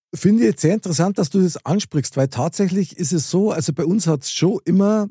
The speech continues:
für meine Brüder und mich immer wieder was gegeben zwischendrin, aber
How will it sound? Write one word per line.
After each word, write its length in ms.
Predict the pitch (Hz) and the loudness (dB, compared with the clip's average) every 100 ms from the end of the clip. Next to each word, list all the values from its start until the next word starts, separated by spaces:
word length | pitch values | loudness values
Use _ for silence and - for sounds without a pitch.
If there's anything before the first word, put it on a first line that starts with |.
| - | -10
für 200 | - 160 | -6 -2
meine 240 | 139 135 131 | 0 0 0
Brüder 340 | 113 170 180 | 2 2 2
und 220 | 143 110 | -2 -2
mich 220 | 139 175 - | 0 0 0
immer 180 | 170 180 | 0 2
wieder 180 | 151 | 2
was 200 | 139 135 | 0 -2
gegeben 260 | - 151 196 - | 0 -2 -2 -6
zwischendrin, 640 | 175 190 180 147 170 165 - | -4 -2 -2 0 0 -2 -4
aber 480 | 127 190 117 113 | 0 2 2 0